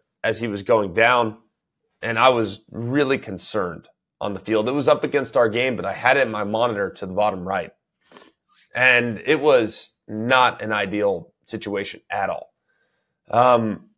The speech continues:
either way, it was not a great performance for Florida State. They were down, took them a little while to get going, went into halftime, down twelve seven, and then they figured a couple things out down the road. I think their defense was what was most concerning.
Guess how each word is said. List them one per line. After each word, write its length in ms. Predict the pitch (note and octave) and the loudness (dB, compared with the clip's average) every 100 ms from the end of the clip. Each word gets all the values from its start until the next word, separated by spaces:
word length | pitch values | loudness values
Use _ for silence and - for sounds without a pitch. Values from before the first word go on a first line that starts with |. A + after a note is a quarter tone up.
| _ | _
either 260 | F#3 G3+ F3+ | 2 4 6
way, 300 | D3+ A2 - | 8 6 2
it 80 | D#3 | 2
was 240 | D#3+ C3+ | 2 2
not 280 | C3+ C3+ B2 | 2 2 2
a 40 | A2 | 2
great 280 | A2 G2+ | 0 0
performance 460 | - F2+ G#2+ F#2+ F2+ | -4 -2 0 0 -2
for 80 | - | -10
Florida 280 | G2+ F2+ - | -4 -4 -2
State. 220 | G#2 F2+ | -4 -2
They 80 | G2+ | -6
were 120 | F2+ | -8
down, 720 | F#2 D#3 D3+ C3+ B2+ G#2+ _ | 2 4 6 6 2 -2 _
took 160 | B2+ A#2 | -8 -6
them 100 | A2 | -4
a 60 | |
little 160 | G#2 A2 | 0 2
while 240 | G#2+ G2 | 4 2
to 60 | F#2+ | -2
get 240 | E2 - | -12 -2
going, 480 | D3 D3 C#3 B2+ A#2 | 4 4 4 0 -6
went 200 | - A#2 | -4 -4
into 100 | G#2 | -4
halftime, 540 | F#2+ A2+ A2+ G#2+ F2 F#2+ | 0 0 0 -6 -8 -4
down 180 | G#2 F#2+ | -6 -4
twelve 260 | - F2+ | -8 -10
seven, 500 | - D3+ C#3+ C3+ B2+ _ _ _ _ _ - | -2 4 4 2 -6 _ _ _ _ _ -4
and 160 | B2+ | 2
then 140 | C3 C3 | 2 4
they 160 | A#2+ | 2
figured 380 | A#2 - B2+ A2 | 0 -6 -2 -2
a 40 | |
couple 240 | A2 A#2+ A2+ | 0 0 0
things 320 | A2+ G#2+ G2 | -4 -2 0
out 220 | G#2+ F#2 | 0 0
down 200 | G#2 G2 | 0 -2
the 60 | F2+ | -2
road. 340 | G#2 A2+ F2+ - _ _ _ - | 4 4 4 -4 _ _ _ 0
I 80 | |
think 160 | E3 E3 | 2 4
their 100 | C3 | 0
defense 720 | F#2 C3+ C#3+ A#2 G#2 F#2+ - - | 0 -4 -2 0 0 -2 -14 -8
was 200 | A2+ G#2 | -6 0
what 200 | A#2 - | -2 -2
was 380 | F#2+ - - _ | -10 -12 -18 _
most 560 | - A#2 C3+ D3+ D3 - | -10 0 2 2 -4 -12
concerning. 680 | D3 C#3+ - E3 E3+ D#3+ | -8 -6 0 2 2 0